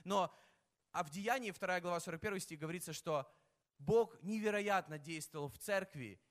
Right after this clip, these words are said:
и именно в людях, которые приняли это Слово. И люди, которые отвергали Иисуса, никогда не видели ни чудес,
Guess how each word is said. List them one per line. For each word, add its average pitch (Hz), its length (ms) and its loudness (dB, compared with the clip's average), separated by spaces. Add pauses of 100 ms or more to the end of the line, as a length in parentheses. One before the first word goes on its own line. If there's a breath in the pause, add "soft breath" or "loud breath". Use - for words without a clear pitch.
(120)
и 180 120 -8 (100)
именно 208 360 -4
в 170 100 -8
людях, 185 340 -6
которые 160 340 -4
приняли 190 560 -2
это 143 280 -10
Слово. 113 480 -6 (920 soft breath)
И 202 300 -4 (1500)
люди, 226 240 -6
которые 175 380 -4
отвергали 170 500 -2
Иисуса, 156 480 -8
никогда 175 440 -6
не 180 120 -6
видели 139 460 -8 (180)
ни 185 140 -6
чудес, 190 560 -8